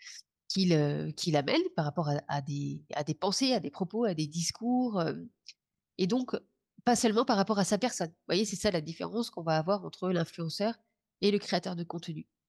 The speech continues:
Donc le créateur de contenu, il crée, comme s-, comme on l'appelle, hein,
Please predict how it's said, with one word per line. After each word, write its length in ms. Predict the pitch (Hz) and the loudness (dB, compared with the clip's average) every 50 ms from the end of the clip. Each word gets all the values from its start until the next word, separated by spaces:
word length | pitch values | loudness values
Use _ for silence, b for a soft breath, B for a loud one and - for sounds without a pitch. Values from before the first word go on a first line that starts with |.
| _ _ _ _ _ _ _ _ _ _ - | _ _ _ _ _ _ _ _ _ _ 0
Donc 140 | 208 202 185 | 2 4 4
le 60 | 180 | 2
créateur 360 | - - 214 185 165 190 175 | 2 2 2 2 4 2 0
de 60 | 165 160 | 0 -2
contenu, 440 | - - 160 - 156 160 233 330 311 262 | -4 -6 -4 -4 -2 0 0 -2 -2 -2
il 160 | 185 156 - | -6 -6 -8
crée, 400 | - - - - 226 220 202 175 | -10 -10 -2 2 2 2 2 0
comme 200 | - - 156 151 | -2 -6 -8 -8
s-, 260 | 151 - - - - | -10 -12 -14 -14 -10
comme 160 | - - 151 147 | -8 -6 -4 -2
on 200 | 156 151 165 - | -2 -2 -2 0
l'appelle, 400 | 170 165 156 - - 240 240 | 0 0 0 2 2 2 2
hein, 60 | 202 | 2